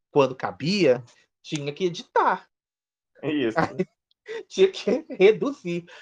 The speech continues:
Speaker 1: Ou seja, se uma música durava uns três minutos, na fitinha piratinha ela durava o quê? Um minuto e meio pra dois, com sorte.
Speaker 2: Só, só o primeira, a primeira parte.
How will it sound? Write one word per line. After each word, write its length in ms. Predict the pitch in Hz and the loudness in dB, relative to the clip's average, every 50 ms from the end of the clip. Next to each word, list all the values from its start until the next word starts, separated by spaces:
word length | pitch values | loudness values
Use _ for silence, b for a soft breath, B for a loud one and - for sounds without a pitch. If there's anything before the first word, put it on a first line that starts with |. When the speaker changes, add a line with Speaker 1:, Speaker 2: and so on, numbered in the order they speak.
| B B B B | B B B B
Speaker 1:
Ou 120 | 180 196 | -4 -4
seja, 300 | 190 - 196 175 156 156 | -2 -2 -4 -4 -4 -6
se 100 | - - | -8 -8
uma 160 | 190 180 175 | -6 -6 -6
música 360 | 180 175 170 190 226 - 220 | -8 -8 -10 -10 -8 -8 -8
durava 500 | 214 190 190 185 156 139 135 135 131 135 | -4 -2 -2 0 0 -2 -2 -2 -4 -6
uns 340 | 131 127 127 _ - _ _ _ | -8 -8 -14 _ -20 _ _ _
três 260 | - 175 190 220 220 - | 0 0 2 0 0 -4
minutos, 540 | 160 139 135 147 175 196 214 208 156 143 | -8 -10 -10 -8 -8 -8 -8 -8 -14 -10
na 80 | - 147 | -10 -10
fitinha 480 | 147 - - 165 - - - 175 170 165 | -10 -10 -18 -20 -18 -18 -14 -12 -12 -6
piratinha 520 | - 190 180 175 170 - - - 226 262 | -6 -4 -4 -4 -6 -6 -12 -12 -10 -10
ela 60 | 262 | -8
durava 280 | 247 214 202 180 175 170 | -4 -2 -4 -2 -4 -6
o 20 | |
quê? 160 | 170 - 175 | -8 -6 -8
Um 60 | 139 131 | -8 -8
minuto 300 | 139 143 147 147 143 202 | -8 -10 -10 -10 -10 -8
e 60 | 196 | -6
meio 200 | 185 170 185 226 | -4 -4 -4 -4
pra 160 | - 254 254 | -2 -4 -4
dois, 500 | 233 180 156 143 139 120 110 110 - - | -2 -2 -2 -2 -2 -4 -6 -12 -18 -14
com 160 | - 160 220 | -12 -12 -12
sorte. 540 | - - - 269 143 117 - _ - - - - | -6 0 2 2 2 2 -4 _ -16 -16 -4 2
Speaker 2:
Só, 280 | 147 143 147 151 - - | 6 6 6 6 4 0
só 280 | - - - 165 165 | -6 2 4 4 4
o 60 | 190 - | 4 2
primeira, 560 | - 196 196 196 185 180 180 180 190 202 185 - | -2 -4 -4 -4 -4 -2 -2 2 2 2 2 2
a 160 | 160 151 147 | 0 -2 -2
primeira 380 | 147 160 156 156 156 165 196 202 | -2 -8 -8 -6 -4 -4 -4 0
parte. 520 | - 135 123 120 - - - - 101 101 | 2 2 2 2 0 -4 -16 -20 -20 -20